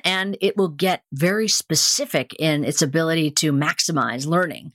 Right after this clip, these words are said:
but it's also very context specific. So now if I give you some other task where I put your brain at war with itself, you may not benefit because you're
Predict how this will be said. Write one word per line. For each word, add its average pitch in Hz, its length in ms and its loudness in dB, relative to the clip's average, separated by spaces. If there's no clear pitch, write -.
but 160 180 4
it's 156 140 -6
also 165 240 -2
very 139 340 0
context - 840 -2
specific. - 720 -2
So - 140 4
now 151 240 2
if - 100 -8
I 156 60 -2
give 160 140 -2
you 160 80 0
some 185 180 2
other 185 160 0
task - 420 -4
where 165 100 0
I 139 40 0
put 180 260 -4
your 156 80 0
brain 151 240 0
at 107 80 -4
war 165 360 0
with 135 160 -8
itself, 120 440 -2
you 175 100 4
may 170 240 2
not 151 240 -2
benefit 165 460 -4
because 147 280 0
you're 139 200 0